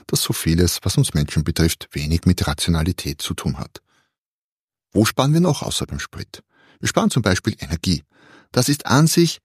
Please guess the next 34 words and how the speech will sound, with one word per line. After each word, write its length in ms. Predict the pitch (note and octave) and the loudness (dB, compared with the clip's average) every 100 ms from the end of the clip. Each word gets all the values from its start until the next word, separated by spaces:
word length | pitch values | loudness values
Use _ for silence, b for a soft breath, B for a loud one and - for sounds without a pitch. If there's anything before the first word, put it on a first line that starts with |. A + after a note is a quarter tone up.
| _ | _
nichts 320 | F2 F2 - - | -4 -4 -2 0
Neues, 420 | F2+ C#3 F#3 - | 2 4 0 -2
hat 280 | - G#2 - | -4 -2 0
allerdings 400 | F3 E3 D3 - | 0 2 0 -2
in 60 | |
letzter 260 | - - - | -6 -6 -4
Zeit 220 | B2 - | -4 0
ganz 240 | G#2 - | -2 0
neue, 240 | F#2 E3 D3+ | 0 0 0
bisher 240 | - - | 0 -2
ungekannte 1080 | - D3 F3 C3 - F#2+ - - F#2+ A2+ G2+ | 2 4 6 4 -2 -8 -6 -2 -2 0 -2
Dimensionen 760 | E2 D#2 C#2+ - - C2+ E2+ - | 0 -2 -2 -4 -2 2 2 2
angenommen. 500 | D#2+ D#2+ B1 A1+ - B B - | 0 0 0 -4 -8 B B -4
Die 60 | |
Regierungen 480 | E2 E2 G#2+ A#2+ G2 | -2 2 4 4 4
empfehlen 420 | D#2+ - C#2 G2 | 2 0 2 2
uns, 260 | - G2+ - | 4 0 0
weniger 320 | D#2 B2 A#2+ | -2 0 0
warm 260 | E2 A1 A#2+ | 0 0 -2
zu 120 | - | -4
duschen 400 | - F#3 D#3+ - | -2 0 2 2
und 140 | C#3 A2 | 0 -2
die 60 | |
Temperatur 580 | D#2+ D2 C#2+ D#2+ B2 C3+ B B | -2 -2 -2 -4 2 2 B B
in 180 | - E3+ | 0 2
Häusern 380 | D2+ D#2 F2 F#2+ | 2 0 2 2
und 160 | F2+ - | 2 0
Wohnungen 420 | C#2+ D#2 D#2 D2+ B B B | -2 0 0 -4 B B B
um 120 | C#3 | 4
ein 100 | B2 | 4
paar 240 | - C2+ F2 | 4 0 0
Grad 320 | E2+ E2 E2 | 2 0 -2
zu 140 | - | -6
senken, 480 | - E2 D#2+ - E2+ | -4 -2 -2 -2 -4